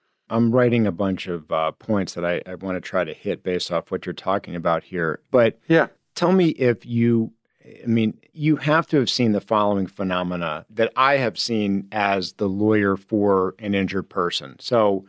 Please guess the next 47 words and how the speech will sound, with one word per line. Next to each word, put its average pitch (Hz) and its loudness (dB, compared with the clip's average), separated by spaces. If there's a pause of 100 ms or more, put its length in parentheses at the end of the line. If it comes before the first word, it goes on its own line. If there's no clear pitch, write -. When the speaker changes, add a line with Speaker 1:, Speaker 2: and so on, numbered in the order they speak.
(440)
Speaker 1:
I 139 0
have 156 2
been 143 4
in 139 2
situations 98 0
where 92 2 (320)
I 127 0
like 170 2
to 143 -2
think 127 -2
that 113 0
my, 110 0 (240)
my 123 0
ideal 156 2
client 117 0
are 110 -2
the 107 -2
ones 104 0
who 110 -4
say 98 0 (200)
that, 101 0 (360)
"I'm 107 2
largely 113 2
going 104 0
to 98 -4
trust - -2
you 104 0
as 98 -10
far 104 2
as 85 -6
what 104 0
is 95 -8
this 101 -6
case - -4
worth," - -6
which 127 0
would 113 2 (160)
be 107 0
similar 107 -2
to - -6
Speaker 2:
That's - 2
a 156 4
nice 147 2
Speaker 1:
as 202 -8
the 185 6
Speaker 2:
day. 190 8
Speaker 1:
mediator. 131 2